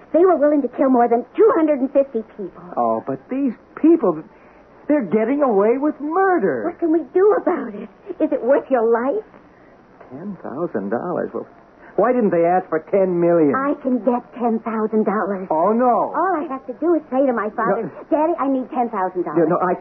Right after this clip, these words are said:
Speaker 2: swore we would never take a nickel from your old man.
Speaker 1: It's your fault. You wanted to go to that silly old reunion.
Speaker 2: It was my old high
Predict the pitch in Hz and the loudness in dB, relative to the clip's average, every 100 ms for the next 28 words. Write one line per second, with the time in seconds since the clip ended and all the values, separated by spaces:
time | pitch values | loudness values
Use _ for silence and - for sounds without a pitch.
0 | - 190 196 233 170 156 131 139 151 180 | -4 2 4 6 4 2 2 0 0 0
1 | 202 202 185 180 185 226 - 170 190 190 | 0 0 0 0 2 0 2 0 0 2
2 | 196 226 233 247 254 185 330 311 294 302 | 4 4 2 2 0 0 -2 -2 -2 -2
3 | 240 208 185 - - - 262 392 349 339 | -4 -4 -10 -18 -20 -6 2 4 6 2
4 | 302 285 302 262 208 196 - - 370 311 | -4 -2 0 2 2 -2 -4 -6 0 2
5 | 240 226 208 202 196 180 175 269 269 269 | 2 2 0 -4 -4 -4 -4 -4 -2 -2
6 | 233 247 254 262 294 254 170 220 | 0 2 4 4 2 2 0 -2